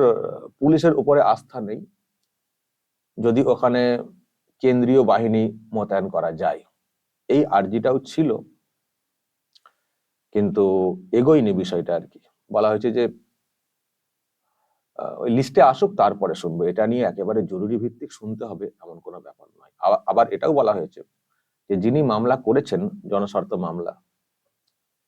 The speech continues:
তিনি কি ওখানে গিয়েছিলেন? তার কি ওখানে বাড়ি?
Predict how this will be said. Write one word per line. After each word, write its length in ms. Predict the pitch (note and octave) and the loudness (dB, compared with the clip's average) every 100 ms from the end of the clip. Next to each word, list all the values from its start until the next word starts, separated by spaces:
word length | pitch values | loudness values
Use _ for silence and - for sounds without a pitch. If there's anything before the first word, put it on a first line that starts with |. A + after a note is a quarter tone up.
| _ | _
তিনি 160 | A2 B2 | -2 -2
কি 80 | C3 | 0
ওখানে 340 | - A2+ B2+ C3+ | -2 -2 -2 -2
গিয়েছিলেন? 560 | G2 G#2+ G2+ F3+ G3+ F3+ - - _ _ _ _ _ _ _ - | 0 0 0 2 0 0 -8 -20 _ _ _ _ _ _ _ -2
তার 140 | F2+ F2+ | -2 -2
কি 80 | A#2 | -2
ওখানে 360 | G#2+ - B2 | -2 -2 -2
বাড়ি? 360 | G2+ F2+ G2+ E3+ | 2 2 2 0